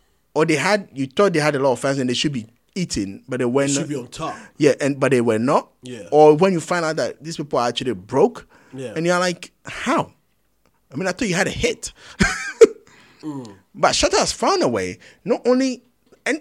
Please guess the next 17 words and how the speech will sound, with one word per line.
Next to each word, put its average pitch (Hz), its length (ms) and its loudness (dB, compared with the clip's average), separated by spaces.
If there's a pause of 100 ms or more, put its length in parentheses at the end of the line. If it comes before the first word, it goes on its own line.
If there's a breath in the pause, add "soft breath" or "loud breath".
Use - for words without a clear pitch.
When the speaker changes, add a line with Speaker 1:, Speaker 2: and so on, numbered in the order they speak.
Speaker 1:
look, 427 160 0
Shatta, - 300 -2 (2250 soft breath)
Shatta 254 280 -2
went 214 200 4
to 156 80 -4
Xylophone, 139 640 0
right? - 180 -14 (300)
Xylophone 147 320 0
Speaker 2:
Okay. 127 60 -2
Speaker 1:
Records. - 500 -4
Speaker 2:
Yeah. 110 200 -12 (480)
Speaker 1:
And 202 140 6
he 311 60 12
wa-, 240 160 6
became 185 300 -2
the 185 60 2
bigger 196 240 2